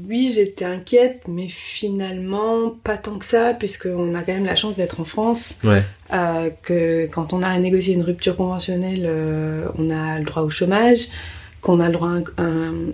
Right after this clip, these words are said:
Speaker 1: un congé, quand on a été salarié suffisamment longtemps, on a le droit à un congé mat de salarié.
Speaker 2: Hmm.
Speaker 1: Euh, j'avais un mari qui travaillait, euh, avec, euh, enfin, j'étais pas, euh,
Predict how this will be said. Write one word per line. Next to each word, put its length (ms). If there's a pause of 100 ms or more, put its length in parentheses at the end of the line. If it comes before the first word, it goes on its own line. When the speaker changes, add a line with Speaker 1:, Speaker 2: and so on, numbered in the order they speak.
Speaker 1:
un 100
congé, 400
quand 160
on 80
a 60
été 160
salarié 380
suffisamment 440
longtemps, 320
on 40
a 20
le 60
droit 160
à 40
un 60
congé 280
mat 340
de 160
salarié. 640 (380)
Speaker 2:
Hmm. 140 (180)
Speaker 1:
Euh, 360
j'avais 300
un 100
mari 240
qui 120
travaillait, 800
euh, 280
avec, 300
euh, 160
enfin, 360 (240)
j'étais 320
pas, 480
euh, 1000